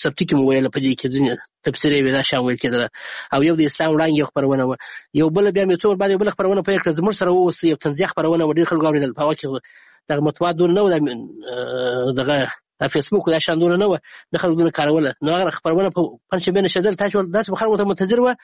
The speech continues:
لکه یو هندی فلم چې ګوري، نوی فلم راځي. زموږ سره واوسئ یو خپرونه وه. نو ک-، هغه، هغه راډیو کې بیا نو نور بیا لا هم هغه زه خپل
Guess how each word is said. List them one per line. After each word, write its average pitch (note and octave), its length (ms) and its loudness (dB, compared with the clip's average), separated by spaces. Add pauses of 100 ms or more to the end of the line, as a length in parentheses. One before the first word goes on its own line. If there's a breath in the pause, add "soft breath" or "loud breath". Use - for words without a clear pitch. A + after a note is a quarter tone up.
(220 loud breath)
لکه F3+ 160 0
یو E3+ 120 6
هندی F3 280 2
فلم G#3+ 160 2
چې E3+ 200 -8
ګوري، E3 240 4
نوی E3+ 160 2
فلم E3 160 0
راځي. C3+ 300 -4 (600 soft breath)
زموږ F#3 220 2
سره D#3+ 120 0
واوسئ E3+ 320 2
یو C#3 120 0
خپرونه C#3 360 0
وه. B2 100 -4 (580 soft breath)
نو E3+ 100 2
ک-، - 140 -10 (400)
هغه، G3+ 200 0 (120)
هغه A3 140 -2 (100)
راډیو A3 260 2
کې - 80 -4
بیا G#3 120 2
نو G3 140 2
نور B3 280 2
بیا E3+ 180 -2 (1200)
لا F3+ 220 2
هم G3+ 100 0
هغه F3+ 120 0
زه D#3 120 -2
خپل F#3 120 0